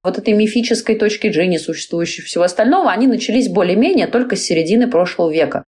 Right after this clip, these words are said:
Поэтому, естественно, мы просто многого, многого еще не знаем, и наверняка нас еще ждут какие-то удивительные открытия.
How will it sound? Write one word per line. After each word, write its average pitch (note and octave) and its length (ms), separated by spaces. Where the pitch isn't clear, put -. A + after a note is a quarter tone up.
Поэтому, F#3 360
естественно, F3+ 640
мы F3 160
просто E3+ 340
многого, E3+ 440
многого G3 320
еще G3 180
не F3+ 140
знаем, B3 600
и - 80
наверняка E3+ 440
нас G3+ 180
еще - 140
ждут G3 260
какие-то C#3 360
удивительные C#3+ 500
открытия. D4 420